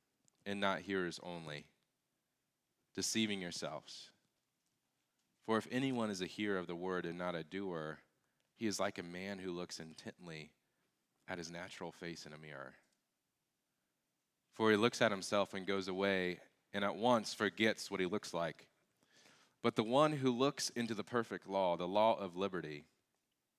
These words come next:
of freedom, and perseveres,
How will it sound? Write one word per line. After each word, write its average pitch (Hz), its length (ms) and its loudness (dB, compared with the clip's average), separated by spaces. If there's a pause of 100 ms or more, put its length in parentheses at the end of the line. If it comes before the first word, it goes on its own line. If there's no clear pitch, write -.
(680)
of 85 80 -12
freedom, 90 400 -10 (1160)
and 92 120 -10
perseveres, 92 960 -2